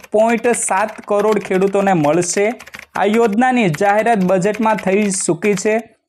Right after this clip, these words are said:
અને હવે તેને કેબિનેટ તરફથી પણ લીલી ઝંડી મળી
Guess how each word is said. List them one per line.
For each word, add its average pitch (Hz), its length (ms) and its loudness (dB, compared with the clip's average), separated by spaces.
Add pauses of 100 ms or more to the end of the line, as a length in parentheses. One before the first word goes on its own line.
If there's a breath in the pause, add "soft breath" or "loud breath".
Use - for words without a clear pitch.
અને 226 180 2
હવે 233 320 2
તેને 220 320 -2
કેબિનેટ 214 500 -2
તરફથી 202 380 0
પણ 220 240 0
લીલી 196 260 2
ઝંડી 175 360 2
મળી 185 360 2